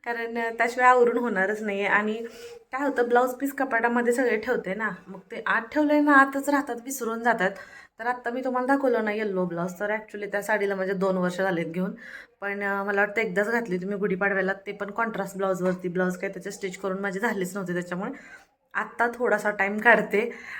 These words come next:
अं, रोज आता ठरवलं की दुपारपर्यंत बारा एक वाजेपर्यंत एक ब्लाऊज रोज स्टिच करून काढायचा. तरी मला वाटतं माझ्या आणि आत्तींच्या अजून बाकीच्या साडींवरचे म्हटलं तरी, अं, अजून एक वीस पंचवीस तरी ब्लाऊज असतीलच असतील.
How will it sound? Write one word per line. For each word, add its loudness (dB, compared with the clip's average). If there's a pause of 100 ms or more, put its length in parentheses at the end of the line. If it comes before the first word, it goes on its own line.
(180)
अं, -2
रोज 0
आता 6
ठरवलं 2
की -2
दुपारपर्यंत -2
बारा 2
एक -2
वाजेपर्यंत -2
एक -4
ब्लाऊज 0
रोज 0
स्टिच -8
करून -6
काढायचा. -6 (580)
तरी -4
मला 0
वाटतं -2
माझ्या 0
आणि -4
आत्तींच्या -6
अजून -4
बाकीच्या -4
साडींवरचे -4
म्हटलं -4 (100)
तरी, -6 (160)
अं, -6
अजून -8
एक -12 (580)
वीस -14
पंचवीस -2
तरी 4
ब्लाऊज 4
असतीलच 0
असतील. 2